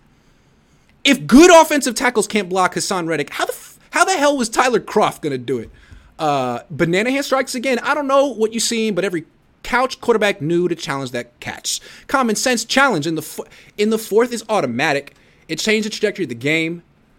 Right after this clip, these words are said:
to start the game." It did. It did. That was, it got everything started on the wrong foot. Really, you could have argued that the Niners should have taken the ball to start the game.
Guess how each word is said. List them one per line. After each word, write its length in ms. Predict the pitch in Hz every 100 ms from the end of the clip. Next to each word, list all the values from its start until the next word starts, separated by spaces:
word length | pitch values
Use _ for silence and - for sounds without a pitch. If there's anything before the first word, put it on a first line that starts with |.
| - _
to 100 | -
start 460 | - - 135 127 131
the 60 |
game." 280 | 123 127 117
It 120 | 143
did. 320 | 123 180 123 - _
It 120 | 147
did. 280 | 135 131 107 135
That 220 | 170 190
was, 200 | 202 190
it 120 | - 160
got 180 | 185
everything 300 | 180 190 190
started 220 | 180 175 160
on 60 |
the 60 | 147
wrong 200 | 135 131
foot. 340 | - 123 - _ - -
Really, 280 | 202 320 254
you 100 | 262
could 160 | 214
have 80 | 165
argued 260 | 185 170 156
that 80 |
the 60 | 131
Niners 340 | 147 175 156 - _
should 160 | - 180
have 80 | 156
taken 340 | 175 156 135 147
the 100 | 110
ball 320 | 139 135 -
to 80 | -
start 200 | 151 120
the 60 | 113
game. 180 | 104